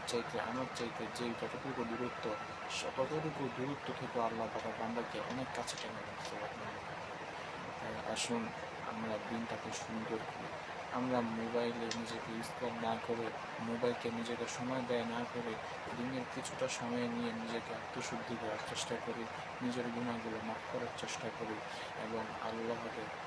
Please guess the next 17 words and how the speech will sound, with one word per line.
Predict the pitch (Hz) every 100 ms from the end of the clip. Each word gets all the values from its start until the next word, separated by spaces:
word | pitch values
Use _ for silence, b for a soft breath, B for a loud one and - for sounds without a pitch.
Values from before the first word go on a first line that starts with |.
| - 113
এবং | 113 110 113
তার | 107 110
রসুলকে | 107 - 127 123 - 113 - - -
ভালোবেসে | 110 - 107 113 113 - 113 - - - - 104
আল্লাহ | 113 113 -
তাআলা | 110 113 110
যেন | 107 110 120
আমাদেরকে | 123 120 117 117 107
মৃত্যু | 120 - 123
দিতে | 117 -
পারে, | 113 113 110 - - -
সেই | - 127 117
জন্য | 120 113 113
আমরা | 113 113 -
চেষ্টা | 120 - - -
করি। | 98 90 - - - - - - - - - - - - 120
আল্লাহ | 113 110